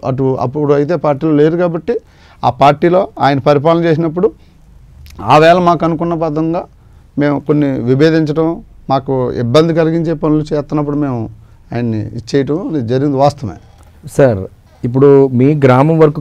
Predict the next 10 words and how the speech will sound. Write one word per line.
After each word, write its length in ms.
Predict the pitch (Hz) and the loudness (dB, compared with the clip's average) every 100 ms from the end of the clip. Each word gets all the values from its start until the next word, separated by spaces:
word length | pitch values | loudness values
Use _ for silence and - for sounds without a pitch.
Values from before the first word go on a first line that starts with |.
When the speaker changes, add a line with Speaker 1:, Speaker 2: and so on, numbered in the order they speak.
| 143 | 0
Speaker 2:
కాకుండా 480 | 123 120 123 113 120 110 | 0 0 0 0 -2 -2
మీరు 140 | 107 104 | -2 0
ఎంతో 200 | 104 117 139 | -2 0 -2
సుదీర్ఘ 320 | 120 110 117 123 110 | 0 0 2 2 2
రాజకీయం, 420 | 107 110 123 117 117 | 2 0 0 0 0
అంటే 100 | 104 | -2
దగ్గర 200 | 98 107 110 | -2 -2 -2
దగ్గరకు 240 | 110 110 107 | -2 -2 -2
ఇరవై 180 | 101 104 104 | -2 -4 -4
సంవత్సరాలు, 380 | 101 98 113 | -8 -6 -6